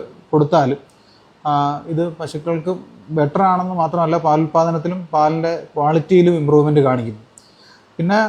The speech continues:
ഈ ഒരു, ആ, ഫീഡ്, ആ, പ്രത്യേകിച്ചും നമ്മൾ കൊടുക്കുന്ന, ആ, സമയത്ത് വളരെയധികം നമ്മുടെ ലേബർ കുറയ്ക്കാൻ സാധിക്കുന്നു, സമയം വളരെയധികം കുറയുന്നു. അതുപോലെ, ആ, ഈസി ആയിട്ട് നമുക്ക് ഫാം മാനേജ് ചെയ്യാൻ പറ്റുന്നു. ചാണകം ടൈറ്റ് ആയിട്ട്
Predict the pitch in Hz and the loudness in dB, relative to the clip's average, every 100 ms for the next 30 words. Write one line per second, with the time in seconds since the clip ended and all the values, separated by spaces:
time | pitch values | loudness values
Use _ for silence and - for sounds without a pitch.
0 | 214 - 151 151 196 190 220 233 226 233 | -4 -4 -2 -2 2 4 6 6 4 0
1 | 175 180 185 175 190 196 202 - 170 170 | 0 2 0 2 2 2 0 -4 -14 -12
2 | 170 170 165 160 180 185 180 180 156 160 | -10 -12 -12 -4 0 0 0 -6 -12 -12
3 | 165 165 165 156 180 180 - 156 160 147 | -8 -4 -2 -2 -4 -6 -8 -10 -8 -6
4 | 147 139 151 156 _ _ _ - 170 190 | -4 -4 -4 -8 _ _ _ 2 4 6
5 | 190 196 185 180 170 165 180 202 185 - | 6 6 2 2 6 8 8 6 2 -8
6 | - 160 143 151 135 131 127 127 120 139 | -14 -8 0 0 2 0 0 -6 -8 -6
7 | 156 170 151 156 156 147 147 131 127 127 | -6 -8 -8 -4 -2 -2 -2 -4 -4 -8
8 | 147 _ _ _ _ - 160 165 170 165 | -16 _ _ _ _ -8 -2 2 2 0
9 | 165 156 160 151 156 160 - 180 175 170 | -4 -10 -10 -8 -2 0 4 6 6 2
10 | 160 147 156 139 139 151 - 151 160 147 | 0 0 0 -2 -14 -16 -4 -2 2 2
11 | 143 156 160 151 131 127 135 147 147 143 | 2 2 2 0 -2 -6 -14 -16 -4 0
12 | 156 156 147 143 160 156 | 0 2 2 2 0 0